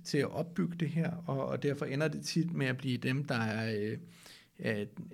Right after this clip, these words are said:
der, der får, øh, de her titler, øh, øh, de her, der bliver de her ep-, epiftinoi, øh, som, øh,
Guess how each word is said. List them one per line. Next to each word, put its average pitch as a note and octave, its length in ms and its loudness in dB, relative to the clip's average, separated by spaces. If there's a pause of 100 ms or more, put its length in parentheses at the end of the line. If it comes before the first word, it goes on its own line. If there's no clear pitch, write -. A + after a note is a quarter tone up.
(120)
der, A#2 240 6
der A#2+ 180 0
får, A#2+ 420 0
øh, A2+ 180 2
de B2 80 -4
her A2+ 180 4
titler, B2 680 0
øh, F#2 520 -2 (240)
øh, A2 260 0
de A#2+ 60 -4
her, A2 300 -2
der G2 140 -2
bliver C3 220 0
de A#2 100 -2
her A2+ 160 4
ep-, A#2+ 420 -4
epiftinoi, B2+ 680 0 (500)
øh, G#2 500 4
som, A2 540 2 (500)
øh, G2 400 0